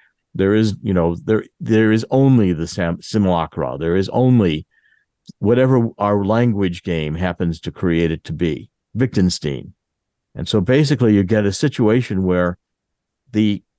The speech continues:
schizophrenics rule, because no matter what gender you think you are, everybody else has to go with that, or else you're committing a microaggression. So any bizarre idea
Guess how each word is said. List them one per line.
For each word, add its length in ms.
schizophrenics 880
rule, 500
because 320
no 60
matter 200
what 180
gender 300
you 180
think 280
you 160
are, 240
everybody 340
else 180
has 180
to 80
go 180
with 160
that, 200
or 120
else 240
you're 200
committing 360
a 60
microaggression. 880
So 340
any 440
bizarre 680
idea 680